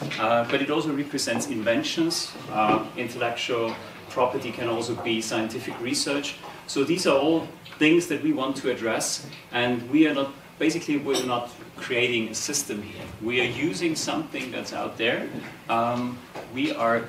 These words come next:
building on top of a legal system that's in place,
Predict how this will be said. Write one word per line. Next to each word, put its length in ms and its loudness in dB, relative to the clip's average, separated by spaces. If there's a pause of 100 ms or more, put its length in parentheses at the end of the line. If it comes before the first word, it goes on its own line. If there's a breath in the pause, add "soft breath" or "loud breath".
(100)
building 360 4
on 200 -2
top 360 -4
of 200 -4
a 20 -2
legal 380 0
system 480 -4
that's 200 -2
in 180 -2
place, 520 -2